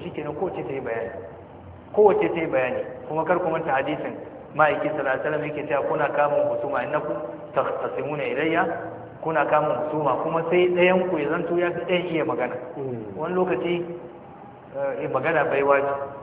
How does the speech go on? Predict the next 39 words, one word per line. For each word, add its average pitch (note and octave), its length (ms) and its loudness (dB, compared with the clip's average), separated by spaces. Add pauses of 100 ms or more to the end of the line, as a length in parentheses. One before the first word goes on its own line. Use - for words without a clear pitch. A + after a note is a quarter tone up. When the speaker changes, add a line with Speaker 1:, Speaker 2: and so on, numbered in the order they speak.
(160)
Speaker 2:
Mm. A#2+ 160 -8 (100)
Speaker 1:
Ba C#3 120 -2
za E3+ 100 6
ka E3+ 160 0
iya D#3 120 2
kare D#3 360 6
kanka C#3 220 -2
ba, C3 160 -2
sai D#3 100 -4
ka, C#3 160 -4
kana D3+ 240 -2
ta - 160 -6
inda, B2 240 -6
inda. B2 240 -4 (400)
Shi F#3+ 80 0
kuma G3 220 2
Annabi F3+ 340 2
Dawud F3 480 4
abin F3 240 0
da E3 60 0
ya E3+ 80 2
kalla D#3+ 280 2
zahiri, D#3+ 380 0
kawai E3+ 240 0
babbar D#3+ 400 0
ta E3 100 0
zo D#3+ 140 -2
tana D#3+ 240 -2
ta D#3 100 -4
faɗin D#3 320 -6
magana, D#3 380 -2 (320)
"Ai, E3 160 4
ɗan, E3 220 4 (260)
ai, F3 240 2
aka D#3+ 180 0
yi D#3 80 0
kaza, D#3 300 4 (240)
kura E3+ 240 0
ta E3+ 80 -4